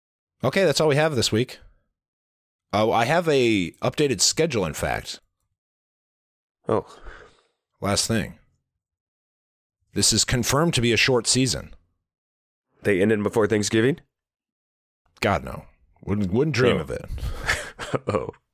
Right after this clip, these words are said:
Speaker 1: Uh, last season, Bachelor in Paradise was sixteen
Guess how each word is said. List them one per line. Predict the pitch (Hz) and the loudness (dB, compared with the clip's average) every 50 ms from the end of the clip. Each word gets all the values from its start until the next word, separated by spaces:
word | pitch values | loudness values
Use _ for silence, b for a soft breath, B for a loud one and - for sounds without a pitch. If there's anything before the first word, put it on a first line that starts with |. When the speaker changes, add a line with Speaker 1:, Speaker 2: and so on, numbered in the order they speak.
| _ _ _ _ _ _ _ _ _ _ _ _ _ _ - B B B B B | _ _ _ _ _ _ _ _ _ _ _ _ _ _ -20 B B B B B
Speaker 1:
Uh, | - 101 98 95 95 | 0 0 2 2 2
last | 90 95 110 123 135 170 185 - - - - | 0 0 2 2 2 2 0 -2 -4 -4 -2
season, | - - - - 117 117 110 104 110 110 110 107 107 - | 0 0 2 2 2 0 2 2 0 0 0 0 -2 -4
Bachelor | - 90 95 104 110 120 - - 123 120 | -4 -2 0 0 2 2 2 2 2 2
in | 113 107 95 | 2 0 0
Paradise | - - 101 101 101 98 95 98 92 - - | 0 0 2 2 2 2 2 2 2 0 0
was | - 92 90 82 | 0 -2 0 0
sixteen | - - - - 156 - - - - - 123 113 107 107 104 - | 2 2 2 0 0 -2 -4 -4 -2 -2 0 2 2 0 0 -2